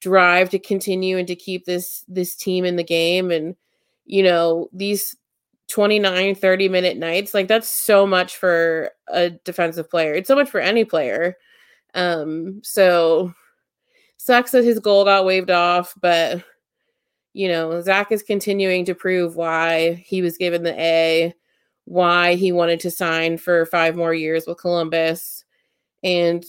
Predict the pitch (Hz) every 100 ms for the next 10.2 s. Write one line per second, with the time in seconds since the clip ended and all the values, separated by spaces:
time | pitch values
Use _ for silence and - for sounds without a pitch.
0 | - _ 180 175 175 180 190 196 190 196
1 | 190 190 185 202 180 175 190 185 190 190
2 | 185 185 190 180 190 196 - - - 185
3 | 165 165 170 185 _ _ - 180 202 240
4 | 180 160 165 170 170 165 170 208 196 151
5 | 175 - 170 165 143 185 - _ _ _
6 | _ _ _ _ _ _ - 180 170 185
7 | 190 202 208 208 160 156 190 - _ _
8 | _ _ _ _ _ _ _ _ _ _
9 | _ _ - 226 254 269 269 269 269 269
10 | 269